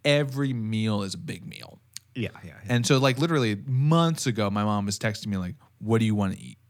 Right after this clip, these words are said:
Speaker 1: What's the menu? What do you, what's, what do you wanna look forward to?" So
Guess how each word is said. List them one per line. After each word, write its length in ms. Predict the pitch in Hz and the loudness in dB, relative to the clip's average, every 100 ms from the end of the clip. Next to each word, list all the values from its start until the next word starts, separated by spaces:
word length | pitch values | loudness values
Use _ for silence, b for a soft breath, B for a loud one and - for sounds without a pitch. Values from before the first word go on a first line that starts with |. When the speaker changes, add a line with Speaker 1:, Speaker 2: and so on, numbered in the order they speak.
| - | -4
Speaker 1:
What's 320 | 120 117 - | 0 0 -2
the 80 | 123 | -4
menu? 400 | 104 90 - - | -4 -6 -10 -12
What 200 | 113 113 | -2 0
do 60 | 113 | 2
you, 120 | 110 | 0
what's, 340 | 110 120 113 120 | -2 -4 -6 -4
what 100 | 120 | -4
do 60 | |
you 80 | 117 | -2
wanna 220 | 110 104 | -4 -4
look 160 | 101 98 | -4 -6
forward 240 | 101 87 113 | -6 -6 -6
to?" 160 | - B B B | -10 B B B
So 320 | - 113 98 | 0 0 0